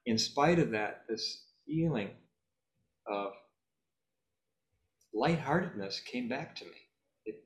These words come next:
reawakened. And I, I, I began to kinda settle down in that, that evening. And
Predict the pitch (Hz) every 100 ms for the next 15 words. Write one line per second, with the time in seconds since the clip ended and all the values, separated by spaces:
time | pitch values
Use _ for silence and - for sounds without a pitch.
0 | 120 123 139 123 123 156 101 - - _
1 | _ _ _ _ _ _ _ _ _ _
2 | _ _ _ _ _ 117 110 110 107 107
3 | - 123 110 113 - 127 110 110 104 117
4 | 113 117 120 123 107 107 - 123 117 104
5 | - 127 127 110 110 113 104 98 104 113
6 | - _ _ _ _ _ _ _ _ _
7 | _ - 110 107 - - 104 101 101 -
8 | 104 113 - _ _ _ - - - -
9 | - - 120 110 107 107 107